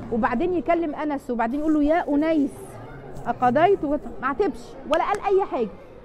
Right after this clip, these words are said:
بل بالعكس ده دلعه باسمه. وافهم ما وراء التربية من السلوك ده، ده أنا استفيد منه إيه؟ أنا راجع النبي عليه الصلاة والسلام في حاجة زي كده،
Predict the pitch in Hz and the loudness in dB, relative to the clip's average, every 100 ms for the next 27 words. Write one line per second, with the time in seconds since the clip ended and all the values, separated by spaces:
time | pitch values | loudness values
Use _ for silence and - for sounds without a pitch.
0 | - 285 294 330 415 - 285 262 277 339 | -2 0 0 0 -2 0 0 2 2 2
1 | 339 - 339 208 160 - - - 285 381 | 0 -2 -4 -6 -6 -8 -8 0 2 4
2 | 370 294 370 370 302 381 311 269 233 359 | 2 2 2 4 4 2 0 0 4 4
3 | 311 285 - 285 349 269 254 254 339 370 | 4 2 2 2 4 4 0 0 -2 -2
4 | - 277 339 302 320 254 294 302 349 381 | -2 -2 -2 -2 -2 -2 -4 -4 -4 0
5 | 339 370 294 269 285 311 277 294 349 285 | 0 -2 -2 -2 -2 -2 -2 -4 -6 -6
6 | - 285 311 - 330 302 247 240 277 | -4 -4 -2 -2 -2 0 -2 0 -2